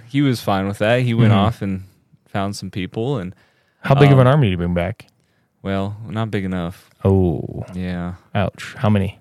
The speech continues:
Speaker 1: So we, we, we went off on our own, and he came, he got his army, and we,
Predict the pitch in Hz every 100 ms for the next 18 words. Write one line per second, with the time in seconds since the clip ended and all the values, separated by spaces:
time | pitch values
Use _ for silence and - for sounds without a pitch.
0 | _ _ - 113 101 98 98 92 123 123
1 | 127 - - 131 143 143 143 135 135 180
2 | 165 127 113 117 101 92 87 98 113 92
3 | 95 107 - 98 95 98 101 117 113 110
4 | 95 104 104 - 90 87 95 101 107 95
5 | 95